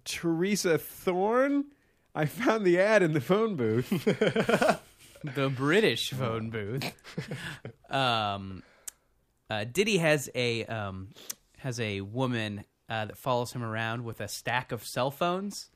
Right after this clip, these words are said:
Speaker 1: Uh-huh.
Speaker 2: And he just takes one, says something into it, k-, hands it back to her, and takes another one and says something into it.
Speaker 1: Really?
Speaker 2: Yeah, yeah. And they're, like, different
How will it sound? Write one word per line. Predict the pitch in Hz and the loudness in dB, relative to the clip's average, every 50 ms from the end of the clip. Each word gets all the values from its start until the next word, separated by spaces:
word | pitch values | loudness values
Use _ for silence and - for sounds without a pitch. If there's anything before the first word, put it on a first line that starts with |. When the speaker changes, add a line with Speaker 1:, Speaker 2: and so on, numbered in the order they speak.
| _ _ _ - | _ _ _ -4
Speaker 1:
Uh-huh. | 139 120 - - 170 | -4 -4 -2 0 2
Speaker 2:
And | 151 151 156 202 | 4 6 6 6
he | 262 | 4
just | 285 151 - - | 4 2 -2 -4
takes | - - 180 180 175 - - | -4 -2 0 0 0 -2 -4
one, | 156 151 147 147 143 139 135 139 | -2 2 2 4 4 2 0 -4
says | 139 - - 151 147 143 143 | -6 -2 0 2 2 2 0
something | - 151 127 - 139 135 | -2 -2 -2 -2 -2 -2
into | 135 135 135 - - 135 123 | -2 -2 -2 -4 -4 -2 -2
it, | 120 120 - - 131 | -2 -4 -6 -10 -16
k-, | - - 127 | -16 -14 -10
hands | 139 143 143 147 139 | -4 -2 -2 -2 -2
it | 139 127 | -6 -4
back | 131 131 131 131 - | -2 -2 -2 -2 -4
to | 131 123 | -6 -2
her, | 127 123 | -2 -2
and | 120 113 | -2 -2
takes | - 143 139 135 - | -2 -4 -4 -4 -4
another | 139 123 117 110 107 110 | -6 -6 -6 -6 -6 -6
one | 107 101 98 98 92 92 95 - | -6 -6 -6 -6 -6 -8 -10 -14
and | - 110 107 | -16 -16 -12
says | - 117 113 107 | -10 -8 -8 -8
something | - 107 101 - 107 95 | -10 -12 -12 -12 -12 -12
into | 95 95 98 - 107 95 92 | -12 -14 -14 -12 -12 -12 -12
it. | 92 - - | -12 -14 -14
Speaker 1:
Really? | 139 147 147 160 190 214 240 247 202 139 - | -14 -12 -10 -6 -4 -2 -2 -2 -2 -4 -2
Speaker 2:
Yeah, | 131 135 131 | -2 0 0
yeah. | 123 120 113 107 80 | 2 0 0 -2 -2
And | 87 123 127 131 | -4 -4 -4 -2
they're, | 131 | 0
like, | 135 143 139 | 0 -2 2
different | - 196 190 - 185 147 139 | 0 0 0 2 -2 -4 -6